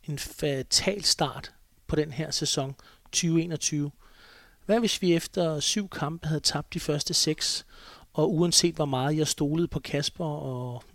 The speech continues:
og hans, øh, og hans værdier, øh, og hans arbejde for det.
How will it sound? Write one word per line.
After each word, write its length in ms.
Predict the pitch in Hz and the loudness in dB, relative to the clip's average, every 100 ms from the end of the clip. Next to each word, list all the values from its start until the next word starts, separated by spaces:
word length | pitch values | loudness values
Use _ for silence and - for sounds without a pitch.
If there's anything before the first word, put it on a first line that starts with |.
| - | -8
og 140 | 135 | -4
hans, 380 | 127 135 127 - | -2 -2 0 0
øh, 120 | 131 120 - - - - - - | 0 -4 -12 -18 -16 -16 -16 -4
og 100 | 139 | 0
hans 200 | 131 - | 0 2
værdier, 460 | 139 - 170 190 156 - - | 0 0 -4 0 0 -2 -4
øh, 360 | 165 143 139 135 - - - - - | -2 0 -2 -4 -8 -20 -20 -20 -6
og 100 | - | 0
hans 160 | 135 - | 2 2
arbejde 440 | 131 160 165 147 | 0 -2 -2 -4
for 100 | - | -6
det. 180 | 135 143 | -4 -4